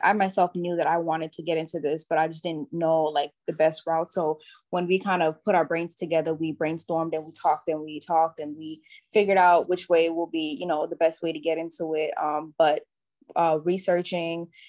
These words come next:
uh, n-, networking, talking to different people, getting different people's advice, um, talking to people who have done this, and, you know, getting pointers and, um, you know, advice from h-, how to do it in the perspective of somebody who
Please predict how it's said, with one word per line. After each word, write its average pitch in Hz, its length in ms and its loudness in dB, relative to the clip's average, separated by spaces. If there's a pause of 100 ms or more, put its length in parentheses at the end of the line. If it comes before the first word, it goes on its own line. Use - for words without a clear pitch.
(340)
uh, 160 300 4 (280)
n-, - 340 -10 (180)
networking, 170 600 -2
talking 170 320 0
to 160 60 -6
different 160 240 -8
people, 208 500 2
getting 180 300 0
different 165 220 -8
people's 156 200 -2
advice, 196 800 2 (240)
um, 165 220 0
talking 208 240 2
to 208 60 -2
people 196 200 2
who 208 140 2
have 170 300 0
done 160 240 0
this, 220 420 -2 (380)
and, 165 440 0 (200)
you 180 100 -6
know, 160 120 -2
getting 165 480 0
pointers 170 680 -2
and, 151 400 -4 (460)
um, - 440 -2
you 170 120 -4
know, 139 100 -2
advice 160 360 0
from 160 180 -4
h-, 160 180 -8
how 170 320 2 (140)
to - 120 -8
do 160 260 -2
it 151 80 2
in 160 120 -6
the 165 60 -4
perspective 156 500 -6
of 151 80 -12
somebody 156 480 -8
who 160 280 -8